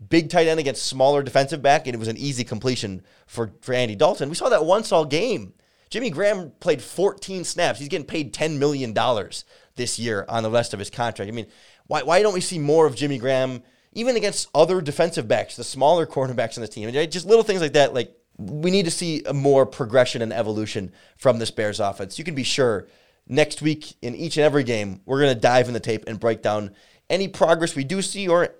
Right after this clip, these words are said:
any lack of progress that we see right here on the Locked On Bears podcast. So make sure that you subscribe to keep up with all of our daily,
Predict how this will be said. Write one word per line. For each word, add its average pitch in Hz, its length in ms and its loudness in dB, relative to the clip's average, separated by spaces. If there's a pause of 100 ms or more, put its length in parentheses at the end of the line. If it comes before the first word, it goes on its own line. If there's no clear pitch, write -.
(120)
any 196 180 0
lack 151 420 -2
of 139 140 -8
progress 101 520 -2 (120)
that 110 140 -4
we 104 80 -10
see 98 340 -10 (300)
right 127 180 0
here 127 160 0
on 113 60 0
the 107 80 0
Locked 110 280 2
On 110 160 -2
Bears 101 240 -6
podcast. 113 680 -4
So 160 100 -2
make 165 160 -2
sure 208 160 -4
that 175 80 -4
you 151 80 -8
subscribe 127 680 2 (240)
to - 80 -16
keep 147 200 -4
up 143 120 4
with 135 180 -2
all 123 320 6
of 120 100 0
our 117 320 0
daily, 135 680 -4